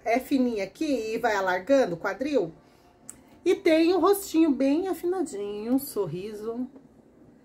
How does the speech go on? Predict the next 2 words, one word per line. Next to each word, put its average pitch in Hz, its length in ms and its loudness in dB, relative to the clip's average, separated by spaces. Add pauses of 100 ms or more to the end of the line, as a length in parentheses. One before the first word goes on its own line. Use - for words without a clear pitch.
(1600)
bem 208 180 4
sarcástico. - 1000 -6